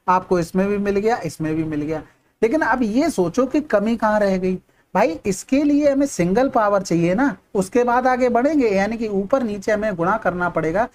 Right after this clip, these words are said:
k plus one upon k into में k plus one upon k, बस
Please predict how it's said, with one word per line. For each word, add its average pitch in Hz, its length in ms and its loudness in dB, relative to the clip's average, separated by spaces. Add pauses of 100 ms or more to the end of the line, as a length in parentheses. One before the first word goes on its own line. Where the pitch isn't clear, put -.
(320)
k 247 160 4
plus 208 320 -2
one 185 200 0
upon 170 420 -2
k 180 220 -6 (380)
into 233 360 0
में 202 180 -2
k 196 240 0
plus 165 300 -4
one 156 160 -4
upon 220 420 -2
k, 135 160 -6 (520)
बस 139 240 -8